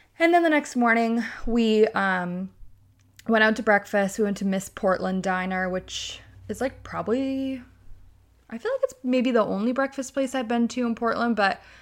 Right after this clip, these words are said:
it's good. So every time we stay overnight in Portland, we go there for breakfast, and it was delish. And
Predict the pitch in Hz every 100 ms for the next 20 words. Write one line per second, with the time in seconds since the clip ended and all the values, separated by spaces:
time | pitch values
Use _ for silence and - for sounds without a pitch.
0 | - - _ _ _ _ - 233 226 202
1 | 196 202 220 - 202 190 185 185 185 175
2 | 180 180 180 180 175 185 170 170 165 175
3 | 175 - - - - 202 - 202 180 180
4 | 190 220 285 - 175 - - 202 196 190
5 | 185 - 220 226 277 311 277 190 - -
6 | - - - - - _ _ 262 262 254
7 | 247 247 247 240